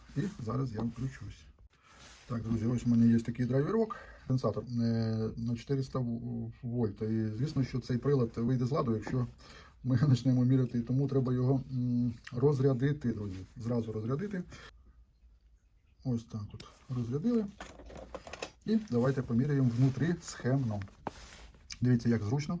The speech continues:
це все відбувається. Е, значить, дивимося. Тридцять мікрофарад. І що ми бачимо? Тридцять три. Е, тобто все працює. Так, друзі, е, ну, я рекомендую з авторежиму, е,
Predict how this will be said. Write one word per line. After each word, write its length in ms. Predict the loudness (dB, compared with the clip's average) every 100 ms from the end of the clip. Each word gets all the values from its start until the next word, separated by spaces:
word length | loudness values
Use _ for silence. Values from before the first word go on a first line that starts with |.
| -6
це 120 | -10
все 160 | -8 -6
відбувається. 560 | -4 -2 -2 -2 -6 -10 -16 -18 -20 -8
Е, 220 | 0 2 2
значить, 560 | 4 2 2 -6 -12 -20 -20 -20 -20 -20 -20 -20 -20 -20 -20 -20 -20 -20 -20 -20 -20 -18 -8
дивимося. 500 | -2 2 0 0 -4 -6 _ -20 -20 _ -20 _ _ -20 -20 -20 -20 -20 -20 -20 -20 _ _ _ _ -2
Тридцять 460 | 0 0 -2 -6 -8 -4
мікрофарад. 600 | -2 -2 -2 -4 -4 -8 -18 -20 -12 -6
І 180 | -4 -4
що 160 | -2
ми 100 | 0
бачимо? 360 | 2 0 0 -2
Тридцять 320 | -2 -4 -6
три. 200 | -6 -6 -8 -12 -14 -14 -14 -2
Е, 320 | 2 4 4
тобто 200 | 0 -4
все 200 | -4 -2
працює. 440 | -2 -2 -2 -4 -4 -8 -20 -20 -20 -20 -20 -8
Так, 160 | -4
друзі, 260 | 2 2 2
е, 180 | 0 2
ну, 280 | 2 4 2
я 120 | 0
рекомендую 600 | 0 0 2 0 0 2
з 60 |
авторежиму, 720 | 2 2 0 -2 -2 0 -2 -4 -12 -14 -6 -2
е, 380 | 0 0 0